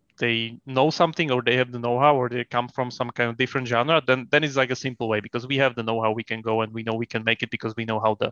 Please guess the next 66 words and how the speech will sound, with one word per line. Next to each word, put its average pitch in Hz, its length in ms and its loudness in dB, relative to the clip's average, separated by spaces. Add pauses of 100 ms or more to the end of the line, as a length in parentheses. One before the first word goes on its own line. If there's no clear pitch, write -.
genre 117 380 2
works. - 240 -2
But 123 280 0
usually, 185 760 2 (180)
uh, 131 260 4
looking 170 340 -2
for 185 160 -2
a 151 60 2
blue 139 260 0
ocean 151 360 -2
is 131 140 -8
the 127 100 -4
best 110 300 0
thing, 175 220 0 (140)
but 135 160 6
also 143 320 4
the 127 140 0
hardest 117 440 0
thing. 190 220 -6 (160)
Uh, 117 120 6
let 151 200 4
me 165 80 -2
get 131 180 4
a 123 60 -2
good 123 200 -4
example. 123 680 0 (160)
So - 160 -6
let's 135 220 0
say, 135 220 4
if 139 200 -4
you 147 80 0
remember 170 340 0
those 156 240 -2
days 131 240 -2
when 123 140 -8
Clash 131 280 -4
Royale 123 300 2
launched 120 380 0
in 123 80 -16
two 123 140 -14
thousand 120 280 0
sixteen, - 420 -8
there 120 140 4
were 123 120 6
a 131 80 6
lot 151 320 2
and 127 100 0
lot, 120 220 0
a 117 40 0
lot 113 240 -2
of - 140 -14
clones, 120 400 -2
and 117 220 -6 (120)
you 127 120 -6
pretty 120 260 -12
much 113 140 -6
see 123 100 -6
none 120 240 4
of 107 160 -2
those 110 260 -4
today. - 320 -8
But 123 220 4
if 165 220 0
you, 190 240 4
if 170 200 -4
you, 165 200 -2